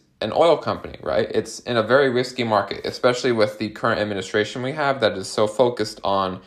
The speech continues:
combating climate change and, um, becoming more dependent on renewable energies. Fossil fuels right now are not looking like something that will be here in the long term. And even in the short term, I mean, like I said, this administration is very,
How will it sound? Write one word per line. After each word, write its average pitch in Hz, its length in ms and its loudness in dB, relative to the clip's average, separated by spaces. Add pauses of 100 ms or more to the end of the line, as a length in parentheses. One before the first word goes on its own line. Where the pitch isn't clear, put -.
(500)
combating 113 420 4
climate 170 380 0
change 143 580 -2
and, 98 420 -4 (680)
um, - 400 -6 (560)
becoming 131 380 0
more 131 140 8
dependent 127 360 0
on 110 140 2
renewable 110 360 2
energies. 123 520 0
Fossil 160 480 2
fuels 156 240 2
right 123 160 4
now 110 180 6
are 110 80 6
not 113 320 2
looking 143 320 -2
like 95 400 -2
something 117 400 -4
that 104 140 2
will 117 100 0
be 147 180 -4
here 113 200 -4
in 87 60 -6
the 87 60 -6
long 87 240 -2
term. - 360 -6 (500)
And 104 240 -2
even 127 200 0
in 147 60 0
the 139 60 0
short 175 300 -2
term, 87 180 -4
I 87 80 -4
mean, 95 320 -8 (500)
like 110 200 2
I 110 80 2
said, 131 200 2
this 110 120 -6
administration 110 580 -4
is 101 100 -6
very, 117 500 0